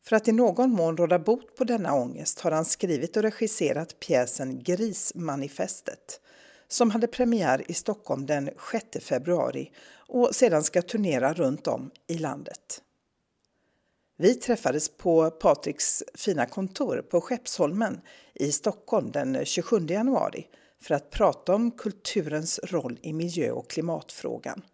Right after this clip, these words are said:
och om hur man egentligen skriver en pjäs om klimathotet. Du kan läsa mer om pjäsen på Klimatpoddens hemsida,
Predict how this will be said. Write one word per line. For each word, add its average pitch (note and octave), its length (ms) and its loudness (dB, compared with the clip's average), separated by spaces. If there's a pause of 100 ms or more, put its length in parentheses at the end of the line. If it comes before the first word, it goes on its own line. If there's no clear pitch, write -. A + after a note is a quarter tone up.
(680)
och A3 420 4
om G#3+ 140 4
hur G3 120 0
man D3+ 200 0
egentligen D#3+ 580 -2
skriver B2+ 380 -2
en F#3 140 -2
pjäs - 760 0
om D#3+ 160 -6
klimathotet. - 1300 -8 (1600)
Du A#3+ 140 6
kan A#3+ 320 4
läsa A#3 460 4
mer C#4+ 200 2
om C4+ 120 0
pjäsen C#3+ 480 2
på D3 220 2
Klimatpoddens D#3 880 0
hemsida, - 680 -4